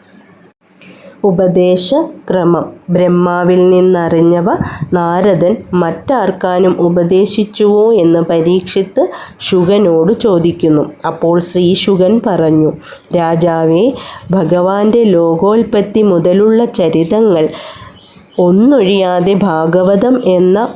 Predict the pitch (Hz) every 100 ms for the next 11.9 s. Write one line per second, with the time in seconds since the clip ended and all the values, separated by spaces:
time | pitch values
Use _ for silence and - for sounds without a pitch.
0 | - 185 180 - 254 254 254 185 175 170
1 | 170 175 170 196 190 165 165 - - -
2 | - - 170 175 240 202 185 175 202 180
3 | 170 165 208 359 - - - 190 180 180
4 | 180 208 180 180 185 - - - 180 170
5 | 160 156 107 165 143 - - - - 170
6 | 180 160 180 180 190 240 269 190 175 170
7 | 170 165 160 165 190 214 220 185 170 170
8 | 170 175 160 160 160 165 170 175 175 196
9 | 339 - - - 170 165 165 175 175 180
10 | 170 247 302 - 170 165 160 165 208 -
11 | 180 170 165 170 170 - 175 170 156